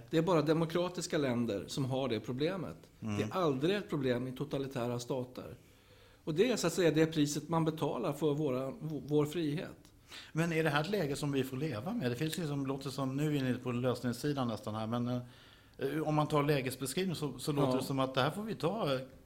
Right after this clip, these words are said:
Speaker 2: casualties, liksom.
Speaker 1: Ja, i alla fall om vi ska leva i en rättsstat.
Speaker 2: Okej. Men, eh, en sak måste jag ändå fråga. Om det här inflödet av så här avancerade vapen, eh, skulle
Speaker 1: Mm.
Speaker 2: man ju vilja, eh,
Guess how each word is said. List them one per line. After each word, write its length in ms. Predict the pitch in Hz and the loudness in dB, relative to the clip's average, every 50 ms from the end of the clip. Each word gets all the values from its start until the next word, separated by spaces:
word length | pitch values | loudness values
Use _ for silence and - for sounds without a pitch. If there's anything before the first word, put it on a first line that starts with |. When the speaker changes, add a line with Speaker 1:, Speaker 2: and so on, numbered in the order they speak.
| - - - - - - - - - - - | -20 -20 -20 -20 -20 -18 -18 -20 -20 -16 -8
Speaker 2:
casualties, 720 | - 170 175 - - 165 143 - 135 120 101 - - - | -4 -2 -2 0 0 -2 -2 -2 -2 -2 -2 -2 -6 -8
liksom. 540 | 123 110 104 - 127 117 104 110 107 107 71 - - - - - - - - - - | -8 -8 -8 -6 -8 -8 -8 -8 -12 -12 -14 -16 -16 -16 -18 -18 -20 -20 -20 -14 -6
Speaker 1:
Ja, 280 | - 165 170 190 180 190 | 0 2 4 4 6 6
i 40 | 214 | 6
alla 160 | 208 214 208 | 6 6 6
fall 200 | - 190 175 185 | 6 6 6 6
om 60 | 196 | 6
vi 60 | 214 | 6
ska 160 | 214 - 240 233 | 4 4 4 6
leva 260 | 233 208 170 165 165 | 6 6 6 6 6
i 40 | 165 | 4
en 60 | 175 | 4
rättsstat. 680 | 196 196 - - - - 202 - - - - - - - - - - - - - - - 127 117 | 2 0 -2 -4 -4 -2 -2 -2 -4 -8 -12 -20 -20 -20 -20 -20 -20 -20 -20 -20 -16 -10 -6 -6
Speaker 2:
Okej. 400 | 117 117 - 117 113 127 143 - - - - - - | -4 0 2 2 2 2 0 -6 -12 -16 -18 -6 0
Men, 160 | 139 151 165 156 | 4 4 4 4
eh, 640 | 160 165 160 - - 175 156 - - - - 156 170 | 2 -6 -8 -8 -12 -12 -12 -14 -14 -8 0 2 4
en 80 | 185 180 | 4 6
sak 220 | - 147 135 127 | 6 4 4 4
måste 220 | 139 131 127 - 135 | 4 0 2 2 4
jag 260 | 127 127 127 127 131 | 6 6 6 6 4
ändå 200 | 127 123 117 117 | 2 2 0 -2
fråga. 340 | - - 131 123 120 123 123 | 0 2 2 2 2 2 0
Om 100 | 127 127 | 0 0
det 80 | 139 | 2
här 160 | 120 135 139 | 4 4 4
inflödet 580 | 151 151 143 131 - - 139 135 131 131 135 - | 4 4 2 0 0 0 2 2 2 2 2 4
av 220 | 135 127 127 123 | 6 6 4 4
så 160 | 123 - 143 131 | 0 -2 -2 0
här 140 | 110 123 | 2 2
avancerade 520 | 123 123 131 131 127 - 131 123 123 123 131 | 2 2 2 -2 -2 0 0 0 0 0 -2
vapen, 540 | 123 139 160 165 151 160 - 143 131 127 131 | 0 0 0 0 0 -2 -2 0 0 0 0
eh, 320 | 131 127 131 135 127 123 | -2 -4 -6 -6 -6 -6
skulle 200 | - - 147 139 | -2 2 2 4
Speaker 1:
Mm. 120 | 135 127 | 6 6
Speaker 2:
man 140 | 131 131 127 127 | 4 4 2 2
ju 60 | 123 | 2
vilja, 480 | 127 127 123 120 127 127 123 127 127 | 2 2 2 2 2 2 2 2 0
eh, 80 | 120 | 0